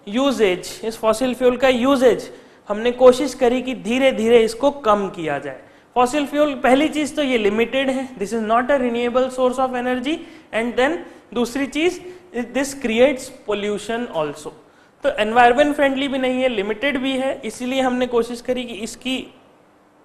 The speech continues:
usage हम कम से कम करें। Then इसके बाद हमने सोचा फिर ये नहीं तो क्या, so we thought fossil fuel के बाद let us use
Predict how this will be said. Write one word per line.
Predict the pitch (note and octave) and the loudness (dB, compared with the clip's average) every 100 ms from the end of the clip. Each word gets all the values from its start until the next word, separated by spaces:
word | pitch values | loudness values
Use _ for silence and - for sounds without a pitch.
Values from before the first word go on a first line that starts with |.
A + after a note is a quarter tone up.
| - | -12
usage | G#3 G#3+ A#3+ | -6 0 0
हम | G#3 G3+ | 0 -4
कम | G3 G3 | -2 -4
से | G#3 | -4
कम | A#3+ B3 C4 | -2 0 0
करें। | C4+ C4+ C4+ - - - _ _ - - - | -2 -2 -8 -20 -20 -20 _ _ -20 -20 0
Then | A#3 D4 | 2 4
इसके | - B3 D4+ | 2 0 6
बाद | D4 C#4+ | 8 8
हमने | C#4+ C#4+ | 6 4
सोचा | C#4+ C#4 C#4+ | 2 2 2
फिर | C#4 C#4 C#4+ | 2 0 0
ये | B3+ A3+ B3+ | 0 2 4
नहीं | B3+ B3+ | 6 4
तो | B3+ | 2
क्या, | B3 C4 B3+ - - - - _ _ _ _ _ _ _ _ _ _ _ - - | 0 4 2 2 -16 -20 -20 _ _ _ _ _ _ _ _ _ _ _ -20 -8
so | B3+ | -4
we | C#4 | 2
thought | D#4 D4+ - G#3 | 6 4 4 -4
fossil | A3 D4 D4 C4+ | -2 -2 -4 -2
fuel | C4+ | -4
के | C4+ | -2
बाद | B3 B3+ A#3 G#3+ | 0 0 0 0
let | A#3+ B3 - A#3+ | -2 -2 -2 0
us | G#3+ F#3+ A#3+ | 0 0 2
use | A#3 G3+ | 2 0